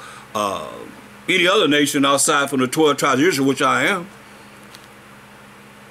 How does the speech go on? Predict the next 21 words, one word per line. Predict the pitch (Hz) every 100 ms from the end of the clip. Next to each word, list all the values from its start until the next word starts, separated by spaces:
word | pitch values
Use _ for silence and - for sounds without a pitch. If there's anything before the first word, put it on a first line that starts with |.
| - -
I | -
can't | - 143 131
be | 151
a | 156
spiritual | - 165 175 202
Israelite. | 247 285 170 98 92
Nobody | 175 311 240 170
could | 139 127
be | 127
a |
spiritual | - 135 113 117
Israelite. | 113 110 101
You | 175
gotta | 135
be | 131 120
an |
Israelite | 135 135 120
according | - 131 156
to | 110
the | -
flesh. | - 165 147 -